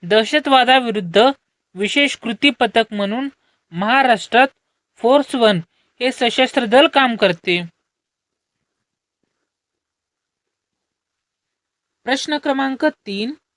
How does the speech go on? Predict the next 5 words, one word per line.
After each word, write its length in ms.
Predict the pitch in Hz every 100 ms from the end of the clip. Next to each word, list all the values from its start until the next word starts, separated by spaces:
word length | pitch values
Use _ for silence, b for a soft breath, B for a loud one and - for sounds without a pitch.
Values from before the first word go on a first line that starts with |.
| _ _ _ _
एसआरपीएफची 880 | 185 196 277 294 - 269 254 - 302
स्थापना 560 | - 233 170 190 214 277 _ _ _
कोणत्या 340 | - 214 208 302
ठिकाणी 440 | 285 240 240 226
झाली? 380 | 190 185 180